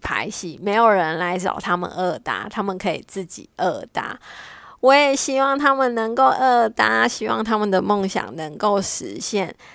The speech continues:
真的很高兴自己磕的C P，就是私底下感情这么好，没有因为剧结束就没联络了，真的希望他们能够持续的好下去。而且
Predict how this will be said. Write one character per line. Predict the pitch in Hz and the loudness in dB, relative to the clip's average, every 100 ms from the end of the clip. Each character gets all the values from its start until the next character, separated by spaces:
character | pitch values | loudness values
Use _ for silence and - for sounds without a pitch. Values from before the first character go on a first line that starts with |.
| - | -14
真 | - 254 | -4 0
的 | 254 | 0
很 | 262 185 | 0 0
高 | 185 202 | 2 2
兴 | 220 220 | 2 -2
自 | 202 220 | -4 -8
己 | - 170 | -8 -8
磕 | - 190 | -2 0
的 | 175 | 0
C | 170 - 165 | -4 -6 -10
P， | 175 185 170 185 220 - _ | -8 -8 -8 -10 -14 -20 _
就 | - 190 | -6 -4
是 | 196 185 175 | -2 -2 -2
私 | - 202 | -4 -6
底 | 190 | -8
下 | - 202 175 | -4 -4 -4
感 | - - | -6 -10
情 | - 147 | -10 -6
这 | - 190 | -2 -2
么 | - | -4
好， | - - - | -8 -10 -8
没 | - | -4
有 | 208 202 | 0 0
因 | 185 | 0
为 | 196 196 | -2 -2
剧 | - 214 | -4 -8
结 | 185 - - | -6 -6 -4
束 | 190 190 | -2 -2
就 | 180 185 | 0 -2
没 | 160 101 107 | -4 -8 -8
联 | 135 98 | -8 -8
络 | 151 185 147 92 | -4 -2 -2 -4
了， | 65 - - | -8 -14 -8
真 | 196 | -4
的 | 196 | -4
希 | 190 - 180 | -4 -4 -2
望 | 175 | -2
他 | - | -4
们 | 175 156 | -8 -8
能 | 113 | -8
够 | 123 170 | -4 -4
持 | 180 - 113 | -4 -8 -8
续 | - 185 | -8 -8
的 | - | -8
好 | - - - | -12 -12 -12
下 | - - 202 - | -10 -8 -8 -8
去。 | - - - - _ _ _ - | -14 -12 -12 -14 _ _ _ -6
而 | |
且 | 226 247 202 185 170 | 0 2 2 0 -4